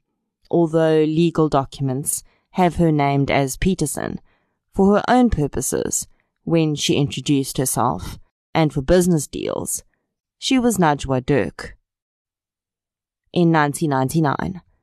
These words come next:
Najwa and Talib welcomed a daughter together, who they named Zainab. Talib was overjoyed by his newest addition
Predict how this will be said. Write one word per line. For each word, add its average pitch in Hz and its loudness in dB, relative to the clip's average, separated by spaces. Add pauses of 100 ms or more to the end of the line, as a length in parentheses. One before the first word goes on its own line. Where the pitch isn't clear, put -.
(340)
Najwa 196 2
and 220 2
Talib - -2
welcomed 160 0
a 165 2
daughter 175 0
together, - -4 (440)
who 220 2
they 214 4
named 143 2
Zainab. 156 -2 (1200)
Talib 170 0
was 156 0
overjoyed 147 0
by 143 0
his 143 0
newest 135 0
addition 147 -2